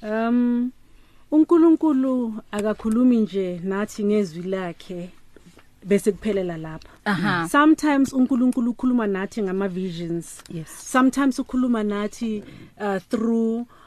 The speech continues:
Speaker 1: um, the dreams.
Speaker 2: Okay,
Speaker 3: Mm.
Speaker 2: ngicela uyibambe kancane mfundisi,
Speaker 1: Okay.
Speaker 2: sithathe omunye la.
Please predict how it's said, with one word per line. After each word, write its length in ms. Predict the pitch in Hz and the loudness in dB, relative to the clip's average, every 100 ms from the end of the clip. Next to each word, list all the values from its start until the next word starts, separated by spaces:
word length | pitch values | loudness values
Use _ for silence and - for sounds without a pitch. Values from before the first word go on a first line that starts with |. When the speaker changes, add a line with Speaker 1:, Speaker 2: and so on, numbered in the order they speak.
| - - | -20 -6
Speaker 1:
um, 680 | 202 196 190 185 180 180 185 - | -2 -2 -2 -4 -6 -8 -14 -6
the 100 | 202 | -4
dreams. 580 | 185 202 226 175 - - | -2 2 2 0 -8 -6
Speaker 2:
Okay, 320 | 208 160 220 185 | -2 0 2 2
Speaker 3:
Mm. 60 | |
Speaker 2:
ngicela 200 | 196 226 | 2 2
uyibambe 460 | 269 277 254 277 233 | 2 0 0 -2 -2
kancane 400 | 220 220 262 269 | -2 -2 0 0
mfundisi, 380 | 262 277 254 254 | -2 -4 -4 -6
Speaker 1:
Okay. 200 | 254 180 | -8 -8
Speaker 2:
sithathe 520 | 226 220 - 214 226 | -8 -8 -10 -10 -8
omunye 260 | 220 214 | -6 -6
la. 180 | 175 214 | -4 -6